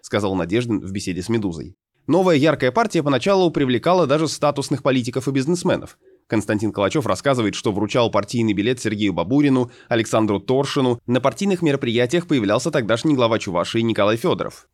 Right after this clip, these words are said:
"Писатель Юс Олешковский составил нам декларацию. Я хотел её найти не так давно, но не нашёл. Вокруг нас были музыканты, даже Борис Моисеев возглавлял фракцию неудовлетворённых женщин,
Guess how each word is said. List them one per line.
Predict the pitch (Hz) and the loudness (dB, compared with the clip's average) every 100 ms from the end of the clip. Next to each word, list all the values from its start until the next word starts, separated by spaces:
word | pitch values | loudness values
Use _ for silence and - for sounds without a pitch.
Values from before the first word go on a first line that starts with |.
| _ | _
"Писатель | 143 139 214 202 | -4 0 0 2
Юс | 143 208 190 | 2 0 2
Олешковский | 185 165 - 202 117 - 104 | 2 2 0 0 0 -2 -2
составил | 117 - 175 160 | -2 0 2 4
нам | 156 147 | 4 4
декларацию. | 107 123 135 135 165 156 - 92 | 2 0 2 4 4 2 -2 -2
Я | 104 | -2
хотел | 131 127 151 | -2 0 2
её | 143 | 2
найти | 143 147 208 | 2 0 0
не | 202 | 0
так | 113 110 | 0 2
давно, | 110 113 | 2 2
но | 127 | 2
не | 170 | 2
нашёл. | 147 - 107 101 - - | 2 0 -2 -2 -6 -4
Вокруг | - 185 180 | 0 2 2
нас | 185 156 | 2 2
были | 170 170 | 4 4
музыканты, | 156 151 160 123 | 2 2 2 2
даже | 110 123 143 | 0 0 2
Борис | 143 147 | 2 2
Моисеев | 170 156 - 180 110 | 2 2 2 0 0
возглавлял | 117 120 123 143 147 | -2 2 2 4 2
фракцию | - 151 180 - 160 170 | 2 2 2 0 0 4
неудовлетворённых | 147 151 143 139 143 127 139 175 170 139 | 4 4 4 2 2 2 2 4 4 2
женщин, | 151 156 113 110 95 | 2 2 2 0 -2